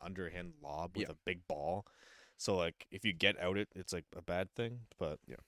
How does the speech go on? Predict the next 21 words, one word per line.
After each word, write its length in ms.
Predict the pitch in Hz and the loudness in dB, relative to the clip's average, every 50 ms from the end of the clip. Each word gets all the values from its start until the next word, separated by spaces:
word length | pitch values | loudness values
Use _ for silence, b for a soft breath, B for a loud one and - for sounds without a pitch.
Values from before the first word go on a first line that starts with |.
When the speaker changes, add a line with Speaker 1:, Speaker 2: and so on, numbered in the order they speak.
| _ _ - | _ _ 0
Speaker 1:
or 80 | - 131 | 4 4
if 60 | 117 - | 6 6
you 60 | 120 | 6
just 120 | 113 117 - | 4 6 4
get, 80 | 127 107 | 4 4
like, 100 | 110 113 | 2 2
a 60 | 107 | 2
single 420 | - - - 98 92 98 95 98 98 95 95 | 2 2 2 2 0 2 2 4 4 4 4
or 140 | 98 95 95 | 2 0 -2
something, 300 | - 101 95 - 107 101 92 | -4 -6 -4 -2 -2 0 0
it's, 160 | 85 - - | 0 2 2
like, 280 | 87 80 78 - - - _ _ - | 2 2 2 -2 -6 -20 _ _ -6
to 200 | - - 113 98 | 2 4 6 6
a 60 | 90 80 - _ - | 6 4 -2 _ 8
baseball 300 | - 117 117 - 123 104 | 8 8 8 10 6 4
player 220 | - 117 107 98 90 | 6 6 4 6 6
like 160 | 85 82 - - | 4 2 0 2
Adam, 280 | - 90 92 85 80 76 | 2 4 4 4 2 -2
that's 160 | 82 82 - - | -2 -4 -4 -4
like, 120 | 73 - | -8 -8
"Fuck." 420 | - - - - - 139 - - | -10 -14 -12 -6 -6 -6 -6 -6